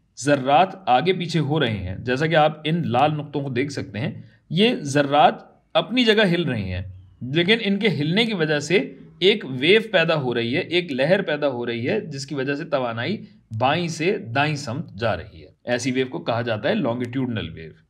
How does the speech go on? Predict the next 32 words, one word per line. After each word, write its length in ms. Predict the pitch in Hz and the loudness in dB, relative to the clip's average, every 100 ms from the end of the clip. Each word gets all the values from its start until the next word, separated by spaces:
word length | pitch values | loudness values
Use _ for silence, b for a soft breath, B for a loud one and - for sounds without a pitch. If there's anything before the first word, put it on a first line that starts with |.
| - | -2
अब 200 | 143 - | -2 0
इस 180 | 214 - | -2 0
चीज 160 | 233 202 | -2 0
को 100 | 208 | 0
समझाने 440 | 175 160 156 170 | 4 4 4 2
के 80 | 170 | 2
लिए 120 | 185 | 2
अगर 220 | 170 165 | 2 2
मैं 100 | 175 | 2
आपको 300 | 160 160 185 160 | 0 0 -2 -2
एक 160 | 175 - | -4 -4
स्प्रिंग 440 | - - 190 180 | -12 0 2 2
दिखाऊं, 340 | 110 87 78 - - _ _ - | -2 -6 -10 -12 -20 _ _ 0
अगर 220 | 165 240 | 4 4
स्प्रिंग 440 | 208 - 220 254 214 | 2 0 2 2 2
को 120 | 226 | 2
आप 360 | - 156 190 - | 4 6 6 4
खींच 340 | - 175 208 | 0 2 2
तान 240 | - 185 175 | 4 4 4
रहे 240 | 139 160 | 0 2
हैं 220 | 143 117 - - - | 2 0 -4 -10 -4
तो 140 | 190 147 | -4 -2
इसमें 280 | 143 180 214 | -2 2 4
लॉन्गिट्यूडनल 680 | 139 127 120 120 117 151 139 | 4 2 -2 -2 0 0 2
वेव 300 | 147 151 - - _ | 2 0 -8 -18 _
पैदा 220 | 139 143 139 | 0 2 2
होती 260 | 127 113 | 0 -4
है, 180 | 110 104 - | -6 -8 -4
जबकि 440 | 123 170 - 107 - B B B | 2 2 2 -4 -6 B B B
अगर 220 | 135 175 190 | 2 4 4
स्प्रिंग 440 | - - 220 233 | -2 0 0 0
को 140 | - | 2